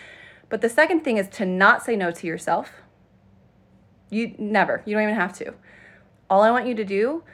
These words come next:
is keep, like, a, like, rip a piece of paper out of a notebook, keep it in your car or in your purse or whatever, and I just want you to write down every time you spend something. So you go into a gas station and you get gas and then you pick up a Coke,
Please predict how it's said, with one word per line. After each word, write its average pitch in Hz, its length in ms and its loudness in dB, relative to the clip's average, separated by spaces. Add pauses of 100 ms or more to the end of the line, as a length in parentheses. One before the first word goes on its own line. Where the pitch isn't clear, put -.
(240)
is 190 140 -6
keep, - 260 -8
like, 226 160 0
a, 190 220 4
like, 170 140 -2
rip 180 280 0
a 226 80 2
piece 240 260 -10
of 202 80 -2
paper 233 300 -2
out 233 120 2
of 220 80 -2
a 202 60 -6
notebook, 208 560 0
keep 208 180 -6
it 208 80 0
in 220 80 -6
your 214 120 -6
car 214 440 4
or 190 120 0
in 185 80 -2
your 180 80 -6
purse 233 400 -2
or 220 80 -2
whatever, 202 420 2 (400)
and 220 100 0
I 208 120 0
just 202 180 -8
want 233 160 -2
you 220 60 -4
to 214 220 -8
write 190 300 4
down 214 240 2
every 196 280 0
time 220 240 -2
you 220 40 -2
spend 208 320 -2
something. - 540 -8
So - 300 4 (400)
you 196 80 -8
go 208 140 4
into 208 180 2
a 208 60 2
gas 202 220 4
station 285 440 2
and 202 180 -2
you 190 60 -4
get 196 140 0
gas 233 380 4
and 208 140 -2
then 202 80 -2
you 202 100 -2
pick 208 160 -2
up 202 120 0
a 202 40 -4
Coke, 277 360 4